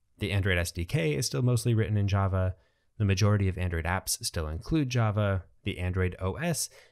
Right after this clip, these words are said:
is built upon a Java virtual machine. To move away from Java completely would represent a monumental shift in the Android ecosystem, and it's one that I think is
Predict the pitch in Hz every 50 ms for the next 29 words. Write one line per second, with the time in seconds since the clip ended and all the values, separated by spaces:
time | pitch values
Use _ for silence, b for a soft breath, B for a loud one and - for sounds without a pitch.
0 | B B 98 90 82 - - 139 139 - - 113 - - 95 92 90 87 87 82
1 | - - 71 71 78 87 92 90 82 - 85 80 - - 92 95 101 107 - -
2 | 170 139 - - - _ _ _ _ _ _ _ _ - _ _ - - 107 120
3 | 151 160 135 135 113 107 117 123 127 123 113 - 117 107 98 - 98 92 90 87
4 | 80 - - 98 107 - 208 208 - 139 123 113 107 104 98 b b b b b
5 | b b b b - 117 107 110 123 127 - 139 127 110 117 110 107 110 107 98
6 | 98 101 98 92 92 98 104 117 135 143 147 143 131 117 113 113 110 110 117 104
7 | 98 98 - - - 90 85 - - - - - - - _ _ - 92 95 80
8 | 73 87 80 82 80 76 78 80 - - - - - - - - - - - -
9 | - _ - - 87 90 85 85 82 - - 104 104 101 95 90 85 - 80 87
10 | 87 - 104 98 90 87 85 82